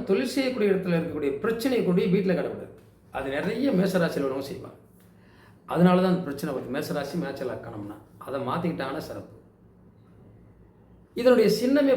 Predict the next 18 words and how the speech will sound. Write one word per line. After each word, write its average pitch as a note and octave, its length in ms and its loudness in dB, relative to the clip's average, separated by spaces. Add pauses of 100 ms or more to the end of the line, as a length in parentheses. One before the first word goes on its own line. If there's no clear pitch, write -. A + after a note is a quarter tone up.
பாத்தீங்கன்னா F#3 420 4 (580)
வெள்ளாடு F3+ 460 2
சார். G2 240 -12 (1900)
அவசரப்பட்டு F#3 680 2 (1600)
மாடிப்பள்ளோட F3 600 4 (160)
ஏறி E3+ 240 2
போய் D#3+ 240 0
மேல D#3+ 120 -2 (100)
போய் C3+ 180 -2
உட்காந்துரும், A2+ 400 -12 (240)
திருப்பி F3 320 0
இறங்கும்போது D3 460 -2
பயந்துட்டு B2+ 340 -6
கத்தும், - 320 -16 (880)
மரத்துல F#3+ 560 2
ஏறிடும், B2 340 -4 (920)
மறுபடியும் F#3+ 360 2
கத்தும். - 300 -12